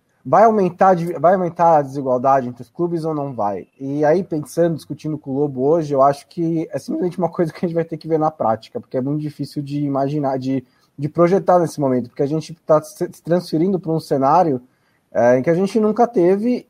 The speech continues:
e que, na real, poucos lugares já tiveram, né? E,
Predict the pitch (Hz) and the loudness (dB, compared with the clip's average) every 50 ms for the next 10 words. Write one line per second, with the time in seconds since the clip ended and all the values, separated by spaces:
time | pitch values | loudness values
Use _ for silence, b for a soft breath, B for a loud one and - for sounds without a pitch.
0 | _ 202 202 190 - 220 226 240 233 220 214 185 170 180 214 247 240 208 175 151 | _ -8 -4 -2 -2 -2 0 0 2 4 4 6 6 6 6 6 6 6 4 2
1 | - - 180 214 - - - - 320 302 202 165 165 175 185 175 175 175 175 - | 0 -2 -2 -2 -4 -6 -8 -8 -4 0 4 4 4 4 4 2 0 -2 -4 -6
2 | - 196 131 127 123 120 120 113 113 113 120 120 _ _ _ _ _ _ _ _ | -2 0 2 2 2 2 0 -2 -4 -6 -8 -10 _ _ _ _ _ _ _ _
3 | _ _ _ - 131 135 139 143 143 139 139 139 156 - | _ _ _ -6 -4 -2 0 0 0 0 0 -2 -4 -6